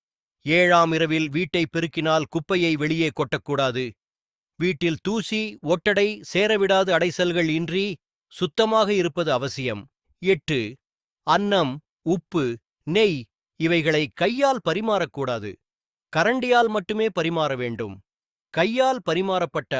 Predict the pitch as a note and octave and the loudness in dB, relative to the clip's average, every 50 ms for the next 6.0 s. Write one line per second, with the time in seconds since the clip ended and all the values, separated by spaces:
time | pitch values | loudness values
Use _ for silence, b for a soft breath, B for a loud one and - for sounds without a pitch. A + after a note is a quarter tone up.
0 | B2+ - - B2+ C3+ D3+ D#3 D3+ C3+ A2 G2+ - - C#3 D#3 D3+ _ - D#3 C3+ | -4 -6 -6 -6 -4 -2 -2 -2 -4 -6 -8 -10 -10 -8 -8 -8 _ -6 -6 -4
1 | A#2+ G#2+ G#2 G#2 A#2 D#3+ G#3 B3 A#3 G3+ F#3 E3 F3 D#3 B2 C3+ A#2+ A2 G2+ A2 | -4 -6 -8 -4 -2 -2 -2 -2 -2 -4 -2 -2 -2 -2 -2 -4 -4 -4 -4 -4
2 | B2+ E3+ A3+ B3 A#3 - A3+ F#3+ - - D#3 - C#3 C3 - - B2 B2+ B2+ A2+ | -2 -2 -2 -2 -4 -4 -6 -6 -6 -8 -8 -8 -8 -8 -6 -6 -6 -6 -6 -6
3 | G#2 E2+ _ _ _ _ _ _ - C#3 D#3+ F3 F#3 E3 D#3+ C3+ A#2 A2+ G2 - | -8 -10 _ _ _ _ _ _ -2 0 2 2 2 2 0 0 0 -4 -10 -12
4 | _ _ _ _ _ _ _ _ _ _ _ _ _ _ _ - - F#3+ A#3 C4 | _ _ _ _ _ _ _ _ _ _ _ _ _ _ _ -4 0 0 0 2
5 | C#4 C#4 - - - A3 A3+ A#3 A3 - - G#3 G#3+ G3+ G3 F3+ F3 F3 E3+ E3 | 0 -2 0 2 2 2 2 2 0 2 2 4 4 4 4 6 6 6 6 6